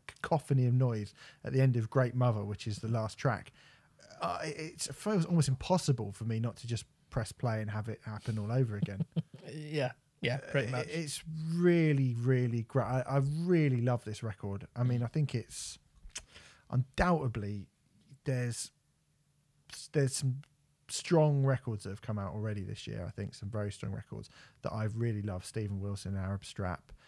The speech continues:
Speaker 1: Nick Cave, um, you know, Tribulation's really good as well. Uh,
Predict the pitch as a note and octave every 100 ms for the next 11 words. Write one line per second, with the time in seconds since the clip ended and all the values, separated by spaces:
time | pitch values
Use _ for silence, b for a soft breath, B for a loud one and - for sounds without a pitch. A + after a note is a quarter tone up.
0 | b b b A2+ - - G#2 G2+ G2 F#2+
1 | - _ b b - G#2+ F#2+ F#2+ G2 F#2+
2 | F#2 G2 - - G#2 F#2+ - A2 G2+ G2+
3 | G2+ - G2+ G2 G2 G2 - G2+ G2 G#2+
4 | G#2 F#2+ G2 B B B B _ _ -
5 | - _ _ _ _ _ _ _ _ -
6 | - G#2+